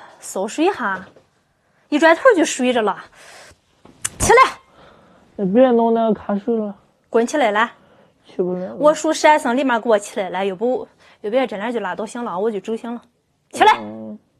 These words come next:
Speaker 2: 等我睡醒了，一直给你后头刷，我真扛不住了。
Speaker 1: 他这要是岁数小的话，我岁数比他大，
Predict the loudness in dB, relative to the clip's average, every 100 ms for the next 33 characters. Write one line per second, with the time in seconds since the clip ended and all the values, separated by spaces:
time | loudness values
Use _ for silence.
0 | _ -2 2 2 2 2 0 -2 -4 -4
1 | -4 -4 -6 -4 -4 -2 -4 -6 -10 _
2 | _ -4 -2 -2 -10 -12 -14 -12 -14 -12
3 | -12 -8 -8 -6 -6 -4 -4 -6 -8 -8
4 | -16 -20 -20 -20 -20 _ _ _ -20 -20
5 | _ _ _ -8 -2 0 2 2 0 -4
6 | -8 -6 -6 -6 -10 -8 -8 -2 -2 -2
7 | -6 -10 _ _ _ _ -2 2 2 2
8 | -4 -8 -6 -6 -6 -6 -4 0 0 -2